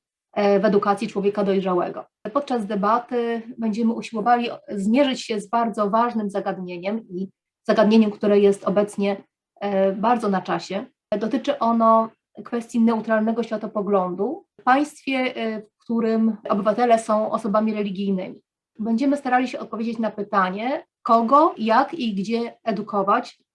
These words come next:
w zakresie wolności religijnej. Ze swojej strony będę, e, chciała Państwa zapoznać czy podzielić się wnioskami,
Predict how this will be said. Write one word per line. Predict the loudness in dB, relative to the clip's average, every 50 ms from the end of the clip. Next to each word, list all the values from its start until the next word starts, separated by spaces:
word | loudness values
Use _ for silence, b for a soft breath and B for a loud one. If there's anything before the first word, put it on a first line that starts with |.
| _
w | -6 -6
zakresie | -6 -4 -2 -4 -4 -4 -4 -4 -2 0 0 -2 -4 -10 _ _
wolności | -4 -2 0 0 0 0 -2 -4 -6 -4
religijnej. | -2 -2 -2 -2 -4 -4 -6 -6 -6 -10 -12 -16 _ _ _ _ _ _ _ _
Ze | -4 -4 0
swojej | 4 6 6 6 6
strony | 4 2 4 4 4 4 4 2
będę, | 2 2 2 2 2 0 0 -2 -4 -6 -8 _ _
e, | -8 -8
chciała | -8 -4 0 2 4 6 6
Państwa | 6 4 4 4 4 0 -2 -8 _ _ 0 2 2 2 0
zapoznać | -2 -4 -4 -2 0 -2 -2 -2 -2 -2 -2 -4 -6
czy | -4
podzielić | -4 -2 -2 0 -2 -2 -2 -4
się | -4 -4
wnioskami, | -4 -4 -6 -6 -4 0 0 2 2 2 -2 -4